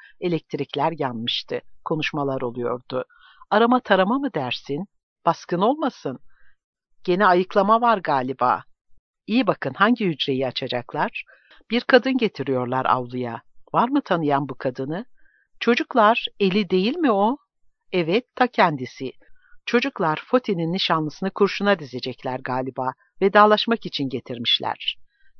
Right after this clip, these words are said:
Bunlardan hiçbiri değildi. Bilinen numaralardan birini yapıyorlardı. Sabaha sevkiyat vardı. Sözüm ona, yanlışlıkla kadını bu bölüme getirmişlerdi, tecride götüreceklerine. Bu hatasından ötürü gardiyana uyarı cezası verildiğini yarın duyururlar.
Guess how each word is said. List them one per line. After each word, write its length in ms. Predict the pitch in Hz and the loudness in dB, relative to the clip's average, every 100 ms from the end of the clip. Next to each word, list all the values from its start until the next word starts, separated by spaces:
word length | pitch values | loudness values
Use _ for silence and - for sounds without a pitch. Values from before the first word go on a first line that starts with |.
| - | -6
Bunlardan 440 | 180 160 151 160 | 2 2 2 -2
hiçbiri 640 | 202 - - 131 190 196 | -4 -8 -6 -2 -2 -2
değildi. 520 | 139 123 113 - 131 123 _ - | -6 -6 -8 -8 -10 -10 _ -6
Bilinen 380 | 165 160 156 147 | -2 2 2 0
numaralardan 720 | 135 131 135 131 131 202 226 | -2 -2 -2 -2 -2 -2 -2
birini 300 | 151 135 131 | -4 -4 -4
yapıyorlardı. 840 | 123 - 131 123 127 123 - 135 - _ | -6 -6 -8 -6 -8 -8 -8 -8 -8 _
Sabaha 440 | _ - 208 220 | _ 0 4 4
sevkiyat 640 | 233 - 190 - 185 170 - | 2 2 -2 0 0 0 -4
vardı. 420 | 127 120 - 117 - _ _ _ | -6 -6 -8 -8 -8 _ _ _
Sözüm 340 | - 170 151 | -4 -2 -2
ona, 240 | 151 175 254 | -4 0 0
yanlışlıkla 640 | 202 170 156 - 147 135 | 2 0 -2 -6 -6 -8
kadını 480 | - 180 - 156 202 | -2 -2 -2 -4 -2
bu 120 | 185 | -2
bölüme 320 | 175 175 165 | -2 -2 -4
getirmişlerdi, 920 | 135 117 - 120 120 - 120 127 - 135 - | -6 -8 -10 -6 -4 -2 -2 -4 -8 -12 -6
tecride 480 | 165 151 - 143 143 | -6 -2 -2 -2 -4
götüreceklerine. 960 | 127 127 143 131 131 - 139 127 131 120 - _ _ _ - | -4 -8 -8 -8 -8 -10 -10 -6 -6 -6 -8 _ _ _ 0
Bu 80 | 185 | 4
hatasından 680 | 165 147 139 - 147 143 | 4 2 -4 -6 -4 -4
ötürü 380 | 131 - 147 196 | -4 -8 -4 -4
gardiyana 540 | 196 143 131 143 160 202 | -2 -4 -4 -6 -2 0
uyarı 320 | 180 160 147 | 0 -2 -2
cezası 520 | 135 127 131 - 143 | -6 -6 -6 -6 -6
verildiğini 640 | 156 131 120 127 127 185 | -4 -4 -6 -8 -8 -6
yarın 380 | 185 143 131 185 156 | -4 -4 -4 -6 -6
duyururlar. 800 | 127 117 127 123 110 110 - | -8 -6 -6 2 2 2 -10